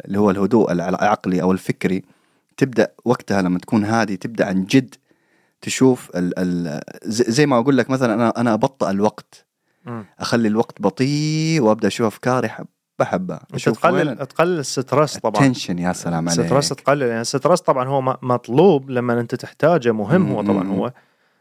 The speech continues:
Speaker 2: بس بنفس الوقت ما المفروض يكون دائمًا، دائمًا أنت لازم تليفونك طول اليوم و-،
Speaker 1: أي،
Speaker 2: و-،
Speaker 1: ف-
Speaker 2: وتقلب بيه. فالستريس مثلًا أثناء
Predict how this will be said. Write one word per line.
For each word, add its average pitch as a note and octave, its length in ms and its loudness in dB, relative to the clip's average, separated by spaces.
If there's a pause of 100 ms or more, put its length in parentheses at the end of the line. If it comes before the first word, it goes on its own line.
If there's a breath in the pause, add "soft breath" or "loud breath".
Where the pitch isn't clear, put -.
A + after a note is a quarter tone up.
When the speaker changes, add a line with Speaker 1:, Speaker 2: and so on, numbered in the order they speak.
(100)
Speaker 2:
بس A2+ 160 -4
بنفس C3+ 280 0
الوقت C3 400 2
ما B2 80 -2
المفروض C3 320 -2
يكون A#2 340 -4
دائمًا، A2+ 460 0
دائمًا A2 480 -2
أنت G#2 380 -6
لازم G#2 300 -4
تليفونك G#2 540 -6
طول G#2+ 220 -2
اليوم G#2 420 -4
و-، - 60 -16 (360)
Speaker 1:
أي، F2+ 220 -8 (140)
Speaker 2:
و-، - 100 -10
Speaker 1:
ف- G2+ 200 2
Speaker 2:
وتقلب G#2+ 500 -4
بيه. G#2+ 120 -8
فالستريس A#2 720 -2
مثلًا C3 420 -4 (300)
أثناء C#3+ 400 -2